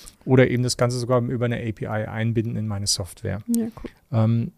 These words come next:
Speaker 1: das zweite ist eben die angesprochene Multinetz-Funktionalität, dass ich eben, ähm, nicht nur auf einen Netzbetreiber, ähm, reduziert bin. Da können wir nachher auch nochmal über die Vorteile im Detail sprechen.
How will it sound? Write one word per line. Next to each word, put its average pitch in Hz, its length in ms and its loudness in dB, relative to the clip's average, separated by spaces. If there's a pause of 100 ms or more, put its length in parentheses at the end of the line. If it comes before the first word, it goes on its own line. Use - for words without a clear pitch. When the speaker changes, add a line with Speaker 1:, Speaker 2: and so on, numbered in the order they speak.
Speaker 1:
das 117 380 0
zweite 139 460 6
ist 151 340 2
eben 139 260 2
die 135 220 -2
angesprochene 139 500 2
Multinetz-Funktionalität, 147 1300 2
dass 127 120 0
ich 135 160 -8
eben, 123 340 0 (380)
ähm, 117 460 2
nicht 127 260 -2
nur 131 160 2
auf - 180 -6
einen 127 300 2
Netzbetreiber, 127 960 0
ähm, 120 460 -4 (320)
reduziert 143 500 4
bin. 202 240 8 (960)
Da 117 120 4
können 127 180 4
wir 127 40 4
nachher 123 280 2
auch 127 40 0
nochmal 127 260 0
über 120 100 -2
die 123 80 -4
Vorteile 123 440 -2
im 120 80 -2
Detail 113 340 0
sprechen. 156 500 2